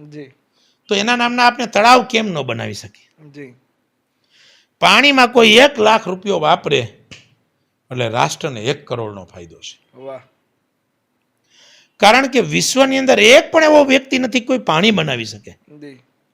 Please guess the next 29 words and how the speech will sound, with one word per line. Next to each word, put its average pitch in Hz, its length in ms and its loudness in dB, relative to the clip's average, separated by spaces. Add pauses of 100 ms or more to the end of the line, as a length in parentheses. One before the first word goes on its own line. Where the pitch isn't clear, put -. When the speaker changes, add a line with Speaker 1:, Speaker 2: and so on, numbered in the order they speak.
(300)
Speaker 2:
અને 185 120 0
પાણી 262 300 2
વિનાનું 220 320 -4
કોઈ 214 160 4
કામ 156 240 -8
થતું 143 360 -6
નથી. 117 180 -12
Speaker 1:
થતું 127 200 -20
નથી. 131 240 -20 (720)
Speaker 2:
વિશ્વનું 247 480 2
ઉત્તમમાં 302 540 4
ઉત્તમ 294 360 4
કોઈ 247 160 0
ફૂડ 220 320 -4
હોય 226 200 2 (320)
તો 175 60 -2
એ 165 80 2
વરસાદનું 160 560 -2
પાણી 123 220 -4
છે. - 140 -14 (280)
આ 143 60 0
વાત 196 200 2
હું 220 140 -4
પહેલા 226 280 4
બોલ્યો, 240 300 4 (380)
ફરીથી 269 300 4
એટલા 262 280 2
માટે 220 260 -2
બોલ્યો 170 380 -6